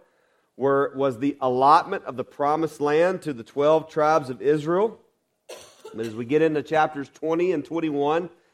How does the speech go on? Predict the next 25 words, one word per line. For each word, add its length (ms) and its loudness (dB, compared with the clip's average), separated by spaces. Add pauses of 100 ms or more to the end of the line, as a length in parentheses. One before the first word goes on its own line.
(300)
there's 140 -18
still 260 -2
a 40 0
few 220 -2
more 220 4
administrative 760 2
details 640 0
to 100 -14
be 120 -8
covered 500 -2
when 140 -6
it 100 -10
comes 340 -2
to 120 -10
the 80 -12
final 400 -2
divisions. 640 -2 (720)
And 160 -2
one 300 4
is 220 2
appointing 500 0
these 180 0
cities 320 -2
of 120 -4
refuge. 840 -4